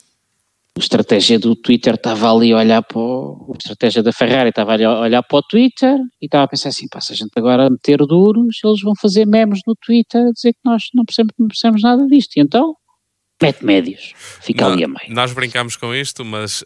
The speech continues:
Speaker 2: a verdade é uma, eu ouvi isto, julgo que foi na transmissão portuguesa, da Sport T V,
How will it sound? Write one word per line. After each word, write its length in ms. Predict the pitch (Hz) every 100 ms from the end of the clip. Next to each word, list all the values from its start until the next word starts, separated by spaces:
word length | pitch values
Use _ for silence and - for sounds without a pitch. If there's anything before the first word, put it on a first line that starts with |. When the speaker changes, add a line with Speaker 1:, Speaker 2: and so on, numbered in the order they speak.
| 117
Speaker 2:
a 80 |
verdade 320 | 104 120 120 117
é 40 |
uma, 240 | 131 131
eu 200 | 131 127
ouvi 340 | 127 110 113 113
isto, 500 | 104 - 104 98 95
julgo 200 | 92 98
que 60 | -
foi 80 |
na 120 | 95 92
transmissão 380 | 92 95 104
portuguesa, 340 | 101 - 165 151
da 60 |
Sport 280 | 123 - 98
T 80 | 107
V, 180 | 117